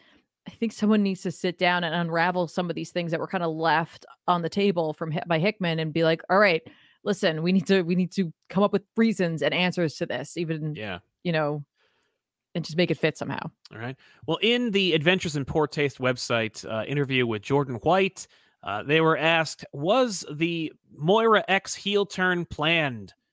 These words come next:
Speaker 2: Was it part of Jonathan Hickman's original plans?"
Speaker 1: Now,
Speaker 2: This is, I'll
Speaker 1: Jordan White is a,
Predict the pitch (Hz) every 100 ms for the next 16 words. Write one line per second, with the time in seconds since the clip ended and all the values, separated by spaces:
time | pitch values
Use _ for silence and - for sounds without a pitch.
0 | _ - 147 175 165 170 143 156 147 139
1 | 143 123 117 107 113 - 185 73 50 -
2 | - 226 214 208 208 127 - 277 277 247
3 | 220 202 220 208 190 180 180 170